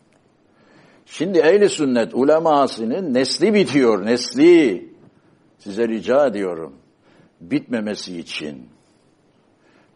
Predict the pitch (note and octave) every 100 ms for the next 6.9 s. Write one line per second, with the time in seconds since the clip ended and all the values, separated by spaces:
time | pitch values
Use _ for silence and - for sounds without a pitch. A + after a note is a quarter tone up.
0 | _ E3 - D3 C3+ C3 - A#2 G#2 -
1 | F#2 E2 D2+ C2 _ _ _ _ _ -
2 | - D#3+ - G#3+ - D#3+ D3+ C#3 C#3 B2+
3 | A#2 C3 F3 F3 G3 F3+ E3+ E3 D3+ D3+
4 | B2 F#2+ D#2+ _ _ _ _ _ _ _
5 | - C3 C3+ E3+ A#3 G#3+ F3 E3 D3+ D3+
6 | D3+ C#3+ D3+ D3 C#3+ C3+ B2 G2 D#2